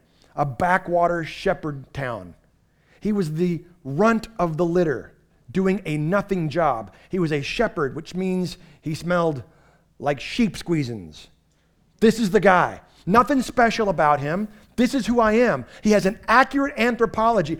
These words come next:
I know who I am. I'm just that kid, the runt from what's-his-face. Jesse was not a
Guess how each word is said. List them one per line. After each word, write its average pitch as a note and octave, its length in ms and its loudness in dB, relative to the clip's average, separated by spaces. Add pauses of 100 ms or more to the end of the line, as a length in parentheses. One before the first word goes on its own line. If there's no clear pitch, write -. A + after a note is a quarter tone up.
(160)
I F#3+ 100 4
know B3+ 220 4
who A3 60 -2
I A3 100 0
am. F#3 160 -2 (240)
I'm A3+ 240 2
just A#3 320 0 (220)
that A3 380 2 (200)
kid, A3 580 4
the E3 160 0
runt A#3 400 2 (160)
from G#3 360 2
what's-his-face. F#3+ 920 2 (460)
Jesse D3 260 -4
was G#3+ 180 -2
not D3+ 220 -2
a C3 160 -4